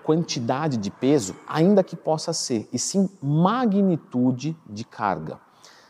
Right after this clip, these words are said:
Eu vou explicar. Tem um vídeo aqui no canal explicando as variáveis de um treinamento, certo? Depois você pode procurar isso. Só procurar Leandro Twin mais tema. E nós temos também aqui um vídeo no canal sobre a, as cargas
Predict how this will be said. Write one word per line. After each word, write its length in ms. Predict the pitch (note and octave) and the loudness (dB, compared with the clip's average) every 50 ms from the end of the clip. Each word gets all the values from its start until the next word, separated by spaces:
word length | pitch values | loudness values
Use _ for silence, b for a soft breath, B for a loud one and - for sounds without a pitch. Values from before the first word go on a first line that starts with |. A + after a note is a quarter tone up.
| b b - | b b -18
Eu 80 | E2+ | -8
vou 120 | F2+ A2+ A#2 | -4 -4 -4
explicar. 480 | - - - D3+ C#3 - - D#2+ - | -4 -4 -4 -6 -6 -6 -8 -10 -4
Tem 160 | - D#3+ G#3+ | 0 4 6
um 80 | B3 G3+ | 6 8
vídeo 160 | E3+ D3 C#3+ | 8 6 4
aqui 120 | B2 - A#2 | 2 2 -2
no 80 | A2 | -4
canal 460 | - - A2 F#2+ F#2 F2 F#2+ A#2+ C3+ C#3 - | -4 -4 -4 -4 -2 -2 -2 -2 -4 -4 -8
explicando 400 | - - C3+ B2+ - D3+ D#3 D3 | -8 -6 -6 -4 -2 -2 -2 -2
as 120 | C3 G#2+ | -2 -4
variáveis 1040 | G#2+ A2 B2+ C#3+ G3 A#3 A#3+ A3+ E3 B2+ B2 B2+ C3+ C3+ D3+ D#3+ E3 - - - - - | -4 -4 -2 -2 0 0 0 0 0 0 0 -2 -2 -2 -4 -4 -4 -4 -6 -8 -10 -12
de 160 | A2+ G#2+ G#2+ | -8 -4 -4
um 140 | A2 A2 A2 | -2 -2 -4
treinamento, 580 | - B2 A#2+ C3 C#3 D3 C3 F2+ D2 - - - - | -4 -4 -2 -2 0 0 -2 -2 -4 -8 -14 -20 -20
certo? 340 | - - F2+ G2+ B2+ - - - | -10 -4 -2 -2 -2 -2 -6 -14
Depois 220 | F#2 - - F#2+ - | -14 -12 -10 -10 -10
você 60 | B2 | -6
pode 220 | - B2 A#2 A2+ | -2 -2 -2 -2
procurar 440 | A#2 - B2+ B2 - C#3+ C#3+ D3 A#2+ | -2 -2 -4 -2 0 0 0 0 0
isso. 280 | - - - - - - - - | -2 -4 -8 -14 -16 -16 -10 -2
Só 180 | - - A#2+ A2+ | 4 4 6 6
procurar 300 | - A2+ - C3 A#2+ A2+ | 6 6 6 8 8 8
Leandro 240 | A2 A2+ A2+ A#2 | 8 6 4 4
Twin 180 | A#2 - A#2 A2+ | 4 2 2 2
mais 240 | A#2+ B2+ C#3+ - - | 2 2 0 -2 -4
tema. 300 | - - C#2+ - - - _ _ | -6 -10 -12 -14 -16 -20 _ _
E 100 | - F#3 | 6 8
nós 180 | F#3+ G3+ F3 - | 8 8 8 6
temos 240 | B3 C4 C4 - - | 4 4 4 4 2
também 260 | - C3 B2+ C#3 B2+ | 2 2 2 2 0
aqui 180 | A2+ - - | 0 -2 -4
um 120 | A2+ G2+ F#2 | -6 -6 -4
vídeo 280 | F2 A#2 C#3+ C3+ G#2 | -2 -2 -2 -2 -2
no 80 | F#2+ F#2 | -4 -8
canal 360 | - - E2+ F2 A2+ C3 C3+ | -8 -8 -8 -6 -6 -6 -6
sobre 260 | - - D3+ D3 D3 | -2 0 0 2 2
a, 100 | C#3+ D3 C#3+ - - - | 0 -2 -6 -10 -12 -10
as 240 | - D3+ - - | -8 -6 -6 -6
cargas 760 | - - - F3 F3 E3+ D3 G#2+ F#2+ G2+ F2+ E2 - - - | -6 -6 -6 -2 -2 0 0 0 0 -2 -2 -2 -4 -6 -8